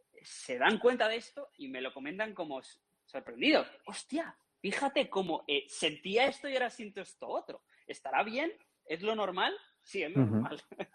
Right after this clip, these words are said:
Speaker 2: Sí, aprendes. Aprendes
Speaker 1: Sí.
Speaker 2: a activar aquí, a relajar allá.
Speaker 1: Ujú.
Speaker 2: Y también, fíjate, em,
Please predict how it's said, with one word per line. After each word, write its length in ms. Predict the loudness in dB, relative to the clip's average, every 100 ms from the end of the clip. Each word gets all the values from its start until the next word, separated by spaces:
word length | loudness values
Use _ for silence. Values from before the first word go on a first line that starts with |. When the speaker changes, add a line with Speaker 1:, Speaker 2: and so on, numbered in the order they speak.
| _ 2
Speaker 2:
Sí, 400 | 12 12 12 10
aprendes. 640 | 12 12 12 12 10 6 _ _ _ _ _
Aprendes 360 | 10 12 12 10
Speaker 1:
Sí. 60 |
Speaker 2:
a 20 | 8
activar 320 | 8 8 8
aquí, 260 | 8 12
a 60 | 12
relajar 380 | 12 6 6 8
allá. 320 | 12 12 12 0 -20 -20 -14
Speaker 1:
Ujú. 220 | -10 -6 8
Speaker 2:
Y 720 | 12 12 12 12 12 10 10 8 4 _ _ _ _ _ _ _ _ _ _ _ _ _ _ _ _ 6
también, 480 | 10 12 12 10 2 _ _ _ _ _ _ _ _ _ _ -20 -2
fíjate, 540 | 6 10 12 10 4
em, 200 | -2 -4